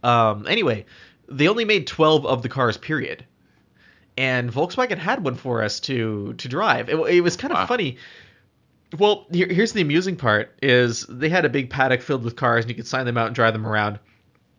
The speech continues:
Speaker 1: But we could never get into the, the, the Rally Golf. It was always signed out. It was always signed
Speaker 2: Mm-hmm.
Speaker 1: out.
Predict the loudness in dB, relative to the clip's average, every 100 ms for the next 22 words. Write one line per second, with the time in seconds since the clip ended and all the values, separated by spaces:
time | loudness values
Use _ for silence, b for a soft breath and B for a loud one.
0 | _ _ _ -6 0 0 0 2 2 4
1 | 2 2 0 0 0 -2 -6 -2 2 4
2 | 4 2 -2 -4 -4 0 0 0 -2 -4
3 | 0 0 -2 -2 -2 0 -2 -4 0 0
4 | 0